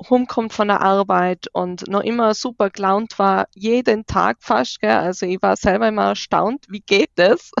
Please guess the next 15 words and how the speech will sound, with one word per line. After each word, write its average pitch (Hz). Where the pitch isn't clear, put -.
<laughs> -
Sie 180
hat 175
da 180
immer 196
rumgeschrien, 196
„Carpe 233
diem, 240
carpe 220
diem“, 233
Latein 202
hat 208
sie 226
gern 220
mögen, 220